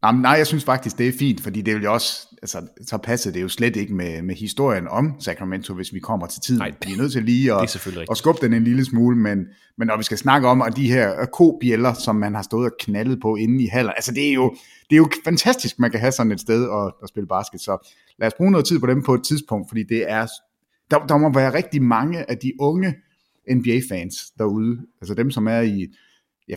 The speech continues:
Speaker 1: i tyverne og trediverne, som ikke kan huske noget som helst om dengang Sacramento var gode. Fordi de har været så kummerlige så længe,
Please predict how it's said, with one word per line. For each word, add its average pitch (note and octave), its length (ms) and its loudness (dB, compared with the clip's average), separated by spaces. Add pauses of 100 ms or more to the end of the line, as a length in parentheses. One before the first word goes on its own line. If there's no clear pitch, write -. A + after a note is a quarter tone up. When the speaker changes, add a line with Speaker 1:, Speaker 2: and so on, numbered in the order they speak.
(100)
Speaker 1:
i - 300 -8
tyverne C3+ 460 2
og G#2 80 0
trediverne, A2+ 440 0
som A2+ 200 0
ikke C3+ 120 0
kan - 120 0
huske C3 300 0
noget C3 280 2
som G2+ 140 -4
helst A2+ 240 -4 (260)
om G#2+ 160 -2
dengang G#2+ 420 -4
Sacramento G2 500 -8
var F2+ 80 -6
gode. F#2 440 -8 (460)
Fordi G#2 160 -8
de A#2+ 120 -2
har B2 100 0
været C3+ 240 2
så C#3 120 -4
kummerlige F#2 640 -2
så D3+ 160 -2
længe, A#2 400 2